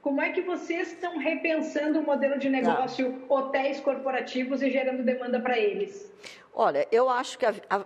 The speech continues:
Speaker 2: quando surgir a vacina, que eu acho que vai entrar, muitos países, a, a Inglaterra já tá, o Japão já tá, né, praticamente colocando a vacina. Eu acho que a vacina,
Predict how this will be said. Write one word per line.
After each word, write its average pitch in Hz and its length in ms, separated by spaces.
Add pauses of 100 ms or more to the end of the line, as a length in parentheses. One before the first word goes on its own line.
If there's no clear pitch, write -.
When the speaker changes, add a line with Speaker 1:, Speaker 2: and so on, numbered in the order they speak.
(120)
Speaker 2:
quando 330 240
surgir 190 400
a 170 60
vacina, 156 560 (140)
que 180 80
eu 160 60
acho 175 160
que 175 80
vai 156 180
entrar, 180 380
muitos 190 280
países, 175 360
a, 151 260
a 165 80
Inglaterra 175 500
já 156 160
tá, 196 320
o 170 40
Japão 170 360
já 156 160
tá, 196 280 (460)
né, 180 140
praticamente 170 720
colocando 175 920
a - 60
vacina. 165 680 (160)
Eu 247 60
acho 285 120
que 285 60
a 269 40
vacina, 254 580